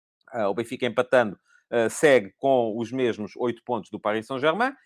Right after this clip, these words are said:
E pergunta-me aqui, ah, o João Ferreira se eu acho que o Benfica tem hipótese de passar em primeiro. Ó, João, hipóteses tem.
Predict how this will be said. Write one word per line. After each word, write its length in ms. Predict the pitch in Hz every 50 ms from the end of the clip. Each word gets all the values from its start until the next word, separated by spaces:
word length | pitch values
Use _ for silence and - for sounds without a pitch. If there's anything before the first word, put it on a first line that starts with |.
| _ _ -
E 100 | 147 139
pergunta-me 600 | - - 127 135 131 147 143 123 120 123 117 117
aqui, 400 | 110 110 - 139 135 123 104 - _ _ _ _ _ -
ah, 340 | 127 123 117 113 110 110 107
o 380 | 107 120 131 139 139 135 127 123
João 240 | 120 135 143 135 127
Ferreira 420 | - 127 127 139 135 120 113 107
se 180 | - - - 131
eu 200 | 127 123 127 131
acho 360 | 127 120 110 - - - _ -
que 80 | 123
o 60 | 123
Benfica 360 | 113 120 110 - 135 117 117 110
tem 140 | - 113
hipótese 340 | 110 92 - 127 120 - -
de 60 | -
passar 260 | - 120 110 - 120 117
em 100 | 117 107
primeiro. 400 | - 113 120 123 123 110 92 87
Ó, 80 | 202
João, 220 | 247 339 - 107 85
hipóteses 420 | - - 101 113 - - - -
tem. 340 | - 208 185 180 180 - -